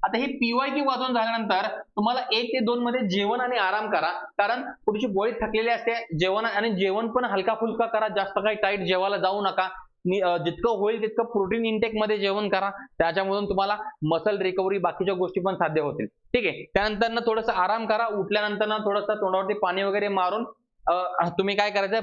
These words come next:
परत एकदा आपल्या कामाला लागायचं आहे, ते म्हणजे दोन ते तीन, ठीक आहे.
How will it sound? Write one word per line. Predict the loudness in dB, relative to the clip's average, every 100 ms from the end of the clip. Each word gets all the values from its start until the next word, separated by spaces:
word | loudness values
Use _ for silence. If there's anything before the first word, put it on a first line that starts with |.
| 0
परत | 0 0
एकदा | 0 0
आपल्या | 0 0
कामाला | 0 0 0 2
लागायचं | 2 0 0
आहे, | 0 -2 -8 _ _
ते | 0
म्हणजे | 2 0 -2 -4 -4
दोन | 0 0 0
ते | 0 0
तीन, | 0 -2 -2
ठीक | -2
आहे. | 0